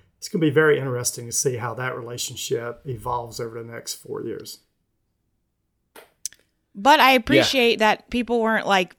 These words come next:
Speaker 2: browbeaten into voting for this like they would have under previous administrations.
Speaker 3: <laughs>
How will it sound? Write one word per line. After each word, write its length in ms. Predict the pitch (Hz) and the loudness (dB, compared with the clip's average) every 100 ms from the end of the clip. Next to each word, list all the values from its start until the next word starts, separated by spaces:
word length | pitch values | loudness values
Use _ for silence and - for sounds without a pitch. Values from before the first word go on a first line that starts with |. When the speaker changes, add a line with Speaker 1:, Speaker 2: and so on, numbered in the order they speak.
| - | -2
Speaker 2:
browbeaten 720 | 196 190 208 185 196 185 180 | 4 6 4 0 -4 -6 -4
into 320 | - 190 190 | -2 -2 -4
voting 380 | 170 185 208 208 | -2 -2 0 -2
for 240 | - 175 | -4 -6
this 480 | 151 151 120 - - - | -4 -6 -6 -6 -8 -4
like 240 | 180 180 | -2 -2
they 100 | 180 | -4
would 160 | 175 180 | -4 -6
have 160 | 170 | -6
under 380 | 170 170 165 165 - - | -6 -6 -6 -6 -8 -8
previous 440 | 175 160 160 160 175 | -6 -6 -4 -4 -6
administrations. 1120 | 165 156 151 - 151 156 147 160 - - | -8 -10 -10 -10 -10 -10 -10 -8 -8 -8
Speaker 3:
<laughs> 40 | - | -12